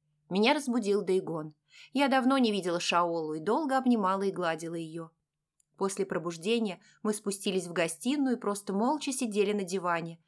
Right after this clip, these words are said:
рассматривая друг друга. Странное безмолвие и безразличие царило вокруг. И я тонула в них. Даже Шаола вела себя странно,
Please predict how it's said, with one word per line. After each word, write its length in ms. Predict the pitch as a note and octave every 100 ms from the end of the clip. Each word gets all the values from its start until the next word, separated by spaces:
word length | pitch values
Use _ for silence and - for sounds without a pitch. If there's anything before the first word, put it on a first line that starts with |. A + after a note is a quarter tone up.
| _
рассматривая 720 | - E3+ - F#3+ A#3 A3 G3+ G3
друг 240 | F#3 F3
друга. 420 | E3 E3+ D#3+ D#3+ - _ _ _ -
Странное 500 | - F#3+ F#3+ F#3 F3+
безмолвие 760 | F3+ F3 F#3 A3 A#3 F#3+ F3+
и 140 | G#3+ F#3+
безразличие 720 | F#3+ F#3 F3+ E3+ B3 C#4+ C4+
царило 440 | B3+ A3+ F#3 F#3 F#3
вокруг. 540 | F#3 F3+ F3 E3+ - _ _ - - -
И 80 | A#3
я 180 | C#4 D4+
тонула 500 | C#4 A#3 G3 F#3 F3
в 80 |
них. 340 | F3 E3+ - _ _ _ _ _ -
Даже 240 | F#3+ F#3+
Шаола 480 | F#3+ G3 G#3 B3 A3+
вела 220 | G3+ F#3
себя 260 | F3+ F3+ F#3
странно, 540 | - F#3 F3 E3+ E3+